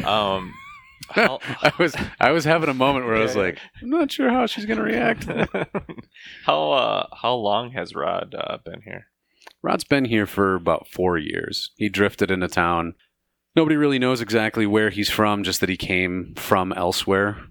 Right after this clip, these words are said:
Speaker 1: And, uh, does the name Desire ring a bell for you at all, or?
Speaker 2: She says, "Yeah, we haven't seen her around here in a little bit. She used to sing with, with Rod up on the stage, and that's,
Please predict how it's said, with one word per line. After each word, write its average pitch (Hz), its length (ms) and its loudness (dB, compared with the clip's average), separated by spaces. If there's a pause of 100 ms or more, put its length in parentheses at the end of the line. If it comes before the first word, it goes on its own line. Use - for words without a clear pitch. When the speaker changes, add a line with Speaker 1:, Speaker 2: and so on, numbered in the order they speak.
(800)
Speaker 1:
And, 107 360 -2
uh, 101 360 2 (320)
does 107 260 -4
the 101 440 0 (1000)
name 110 180 -4
Desire 104 580 0 (220)
ring 143 200 -8
a 143 40 -8
bell 143 220 -6
for - 160 -12
you 147 200 -8
at 147 80 -10
all, 160 340 -8
or? 104 280 -10 (600)
Speaker 2:
She - 100 -2
says, 127 200 0
"Yeah, 233 300 2
we 117 120 2
haven't 143 180 0
seen 180 220 0
her 165 140 2
around 85 240 0
here 85 160 0
in 82 80 0
a 85 80 -2
little 80 160 -2
bit. 80 280 0
She - 160 0
used 123 200 0
to 113 60 0
sing 165 320 0
with, 82 300 -4 (120)
with 87 280 -4
Rod 82 360 0 (140)
up 90 160 -6
on 85 140 0
the 80 60 -6
stage, 87 420 0
and 80 240 -6 (600)
that's, - 580 -2